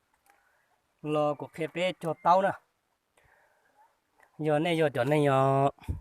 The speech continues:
rồi. Chỉ có liều, chỉ có té chùa cho, cho các bác sĩ tao xíu nữa. Cho bé té va xíu nữa. Cái này ôi dữ dùng của cho nó nữa. Cái này cho một cho nó để nó thế li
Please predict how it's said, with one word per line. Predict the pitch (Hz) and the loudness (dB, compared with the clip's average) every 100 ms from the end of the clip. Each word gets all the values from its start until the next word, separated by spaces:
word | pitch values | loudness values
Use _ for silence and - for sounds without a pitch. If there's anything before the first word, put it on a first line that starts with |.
| - | -4
rồi. | 139 127 - _ _ _ _ _ _ _ _ _ _ | -2 -4 -10 _ _ _ _ _ _ _ _ _ _
Chỉ | - 139 | -10 -6
có | 131 | -2
liều, | 170 170 | -2 -2
chỉ | 143 | -4
có | 135 135 | -8 -8
té | 151 165 147 123 - | -6 -4 -6 -10 -14
chùa | - 127 120 | -12 -12 -10
cho, | - 135 131 | -8 -8 -8
cho | 127 | -10
các | 147 | -6
bác | 156 147 | -6 -6
sĩ | 151 | -6
tao | - 139 | -2 -2
xíu | - 156 | -4 -6
nữa. | 147 - _ _ _ _ _ _ _ _ | -6 -10 _ _ _ _ _ _ _ _
Cho | 139 | -12
bé | 127 | -10
té | 110 151 | -6 -2
va | 165 156 | 0 0
xíu | 156 | -2
nữa. | 170 - _ _ _ _ _ _ _ _ _ - | -10 -10 _ _ _ _ _ _ _ _ _ -8
Cái | |
này | 151 | -4
ôi | 160 143 | 0 0
dữ | 139 170 | 0 0
dùng | 160 143 | 0 -2
của | - | -2
cho | 120 | -4
nó | 120 143 | -2 2
nữa. | 170 - - - - - - 719 698 - - - - - - | 2 2 -12 -20 -20 -20 -20 -20 -20 -20 -20 -20 -20 -20 -18
Cái | - | -10
này | 131 165 | -6 -4
cho | 180 | -4
một | 156 123 | -4 -4
cho | 165 156 143 147 170 | 0 2 2 0 0
nó | 160 | -4
để | 139 135 | -6 -10
nó | 120 117 | -12 -8
thế | 165 | -6
li | 143 135 127 123 | -6 -6 -8 -12